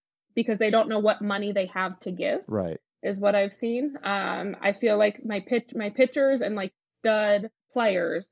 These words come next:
Speaker 1: are getting money. And then other kids who are, would typically get that thirty, forty percent are now walk-on kids.
Speaker 2: Right.
Speaker 1: Um, and a roster spot is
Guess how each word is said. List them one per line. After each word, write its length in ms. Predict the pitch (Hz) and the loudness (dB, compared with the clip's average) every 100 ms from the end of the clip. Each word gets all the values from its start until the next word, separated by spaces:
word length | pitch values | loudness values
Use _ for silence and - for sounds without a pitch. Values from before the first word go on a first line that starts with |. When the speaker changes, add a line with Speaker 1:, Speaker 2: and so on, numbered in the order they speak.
| - | -4
Speaker 1:
are 100 | 202 | 0
getting 320 | 214 196 190 | 0 0 -2
money. 400 | 175 170 180 180 _ _ _ | -6 -6 -8 -12 _ _ _
And 140 | 208 208 | -8 -4
then 240 | 196 180 - | -4 -6 -2
other 260 | 208 214 208 | -2 0 -2
kids 380 | 233 214 208 | -2 -2 -2
who 200 | 247 220 | 0 0
are, 380 | - 202 185 185 208 | 0 0 0 -2 0
would 260 | 208 196 | 0 -2
typically 480 | - 370 370 - 226 | -4 -6 -4 -2 0
get 240 | 196 208 - | 2 0 0
that 220 | 196 - - | -4 -4 -4
thirty, 320 | 220 214 208 | -2 -2 -6
forty 320 | - 208 214 | -6 -6 -6
percent 600 | 208 180 - 302 247 202 _ _ _ | -8 -10 -6 -4 -4 -6 _ _ _
are 160 | 190 202 | -4 -2
now 380 | 196 185 180 | -2 -4 -4
walk-on 480 | 175 180 180 - 214 | -2 -4 -4 -10 -16
kids. 260 | 208 - 233 _ | -12 -12 -12 _
Speaker 2:
Right. 300 | 110 92 78 - _ _ | -4 -4 -8 -14 _ _
Speaker 1:
Um, 320 | 185 190 185 - | -4 -2 -4 -4
and 100 | 214 | 0
a 60 | 202 | 2
roster 380 | 240 302 226 | 2 -2 -4
spot 240 | 202 185 | -8 -8
is 40 | - | -10